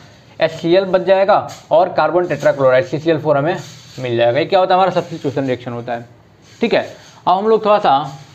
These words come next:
usage की बात कर लेते हैं, क्योंकि usage से आपके कोई एग्जाम में question पूछे जाते हैं कि इसका यूज क्या क्या है। Mainly question कहाँ से आता है ये समझो, क्वेश्चन आते हैं आपके physical and chemical property से। ठीक है, Property से बहुत ज़्यादा question पूछे जाते हैं। ठीक है,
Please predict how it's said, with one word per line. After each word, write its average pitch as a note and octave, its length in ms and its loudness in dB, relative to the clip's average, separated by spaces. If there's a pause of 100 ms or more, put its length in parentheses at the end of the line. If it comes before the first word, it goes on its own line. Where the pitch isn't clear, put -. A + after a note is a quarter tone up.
(200)
usage F#3+ 320 2
की G3+ 100 0
बात C#3+ 220 0
कर C#3 100 2
लेते C3+ 80 2
हैं, C#3 100 -2
क्योंकि F#3+ 260 0
usage F#3+ 340 2 (600)
से F3+ 60 2
आपके E3+ 240 -2
कोई G3 180 2
एग्जाम E3+ 240 0
में F3 100 0
question E3+ 260 -2
पूछे C#3+ 160 -4
जाते C3+ 220 0
हैं C#3 80 -2
कि E3+ 60 0
इसका G3 180 0
यूज F3+ 280 2
क्या C3 160 -2
क्या A#2+ 160 -8
है। A#2+ 140 -10 (540)
Mainly G#3 260 2
question G#3+ 260 -2
कहाँ G3 200 2
से G3 100 0
आता F#3 120 2
है D#3+ 60 2
ये D#3 60 2
समझो, B2+ 280 -6 (500)
क्वेश्चन G3 280 -2
आते G3 220 0
हैं F#3+ 80 2
आपके D#3+ 340 0 (420)
physical G3 380 0
and F#3 120 -2
chemical E3 320 0
property F3 360 0
से। E3+ 180 -2 (520)
ठीक A3 140 2
है, C3+ 80 0 (360)
Property G3 400 0
से A3+ 80 0
बहुत G3 180 2
ज़्यादा F3+ 160 2
question D#3+ 260 -4
पूछे C#3+ 180 -6
जाते B2+ 240 -2
हैं। A#2+ 140 -10 (540)
ठीक G#3+ 140 -2
है, - 300 -4